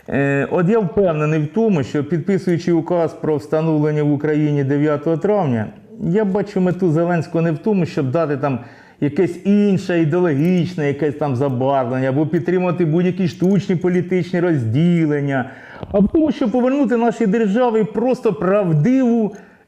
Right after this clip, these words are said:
історично чисту історію.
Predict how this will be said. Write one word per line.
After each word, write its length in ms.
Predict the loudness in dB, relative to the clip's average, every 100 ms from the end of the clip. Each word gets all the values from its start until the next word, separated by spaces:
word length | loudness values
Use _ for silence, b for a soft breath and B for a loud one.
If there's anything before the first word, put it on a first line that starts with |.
| B
історично 880 | 0 0 0 0 2 4 2 0 0
чисту 640 | -2 0 2 2 0 0 2
історію. 1080 | 0 0 -4 0 2 4 2 0 0 -4